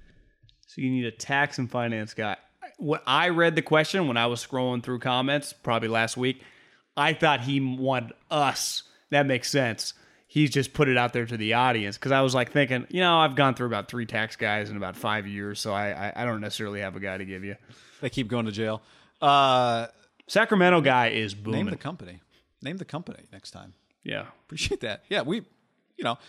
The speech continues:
Speaker 2: most people have to pay to advertise on the show, but, you know, if you're a listener.
Speaker 1: I appreciate the hustle.
Speaker 2: First one could be free. All right, here's one from Facebook. This is from Drew.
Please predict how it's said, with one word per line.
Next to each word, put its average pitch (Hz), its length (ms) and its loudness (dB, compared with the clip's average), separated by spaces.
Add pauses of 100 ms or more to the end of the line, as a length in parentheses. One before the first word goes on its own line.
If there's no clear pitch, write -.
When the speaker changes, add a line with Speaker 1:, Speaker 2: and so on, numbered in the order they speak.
(160)
Speaker 2:
most 202 300 2
people 165 160 4
have - 80 0
to - 80 -4
pay 180 200 2
to 170 80 4
advertise 110 440 0
on 107 100 -6
the 104 80 -8
show, 123 220 -8
but, 113 300 -6
you 117 100 -14
know, 127 80 -12
if - 100 -16
you're 320 100 -10
a 123 40 -8
listener. 117 360 -10 (300)
Speaker 1:
I 147 80 0
appreciate - 340 0
the 127 80 -4
hustle. 156 280 -6 (320)
Speaker 2:
First 165 240 2
one 131 100 0
could 117 140 0
be 107 80 -4
free. 135 260 -6 (380)
All 226 80 6
right, 151 180 4
here's 180 260 0
one 185 280 0
from 175 440 0
Facebook. 131 460 -2
This - 180 -8
is 160 80 -10
from 131 200 -4
Drew. 92 340 -10